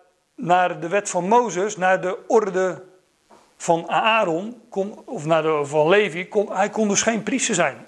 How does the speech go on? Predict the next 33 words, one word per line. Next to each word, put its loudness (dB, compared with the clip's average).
in -4
zijn 4
wandel 2
op 0
aarde. 0
En 0
toch 6
wordt 2
er -8
tot -2
de -4
Messias 0
gezegd: 0
"Jij 4
bent -4
priester 0
tot -2
in -2
de 4
aion." 2
Maar 0
naar 0
de -6
orde 2
van -10
Melchizedek. -2
Dus -8
niet 2
naar 4
de -4
orde 4
van, 2
ehm, -2